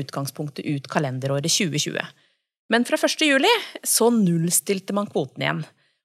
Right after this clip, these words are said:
Og det det innebar, det var at, eh, da startet arbeidstaker på nytt med vanlig kvote, som da skulle gjelde fra første juli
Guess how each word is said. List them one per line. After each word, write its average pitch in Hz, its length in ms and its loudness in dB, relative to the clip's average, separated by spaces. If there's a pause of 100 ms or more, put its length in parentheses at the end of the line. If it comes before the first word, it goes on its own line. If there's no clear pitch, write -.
Og 240 120 0
det 233 240 4
det 254 140 6
innebar, 254 500 6
det 202 360 4
var 170 340 6
at, 180 420 2
eh, 202 480 4
da 185 260 6
startet - 580 0
arbeidstaker 151 600 -4
på 226 120 0
nytt - 360 -6
med 190 360 0
vanlig 185 520 2
kvote, 247 400 -4
som 302 160 0
da 170 100 4
skulle 226 260 -2
gjelde 139 200 -4
fra 226 120 -8
første - 480 -2
juli 185 340 2